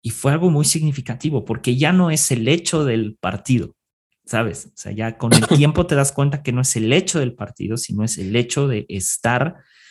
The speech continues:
Speaker 1: en algo que te une, en algo que te junta, en
Speaker 2: Ujú.
Speaker 1: algo que, en lo que, en lo que tienes en común.
Speaker 2: Sí.
Speaker 1: Y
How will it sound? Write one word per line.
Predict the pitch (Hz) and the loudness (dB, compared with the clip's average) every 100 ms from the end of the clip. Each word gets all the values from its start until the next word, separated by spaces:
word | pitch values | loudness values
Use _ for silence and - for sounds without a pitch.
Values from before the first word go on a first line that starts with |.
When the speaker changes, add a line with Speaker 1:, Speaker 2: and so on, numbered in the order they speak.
| - _ _ _ _ - | -20 _ _ _ _ -4
Speaker 1:
en | 113 127 | 2 2
algo | 147 160 165 | 2 2 0
que | 127 | -2
te | 113 104 | -2 -4
une, | 113 139 120 98 | 0 2 2 0
en | 110 | -4
algo | 120 139 | -6 -6
que | 139 | -6
te | - - | -8 -8
junta, | - 139 139 135 139 | -2 4 6 6 6
en | |
Speaker 2:
Ujú. | 139 | 4
Speaker 1:
algo | 127 135 139 | 4 0 -2
que, | 117 - | -8 -8
en | 107 98 | -6 -6
lo | 92 | -8
que, | - 101 - | -8 -10 -6
en | 110 | -6
lo | 101 | -6
que | - | -10
tienes | - 143 160 143 120 | -6 2 4 4 0
en | 113 | -2
común. | - 110 110 113 135 139 | -4 -2 -2 -2 -2 -2
Speaker 2:
Sí. | |
Speaker 1:
Y | 131 | -2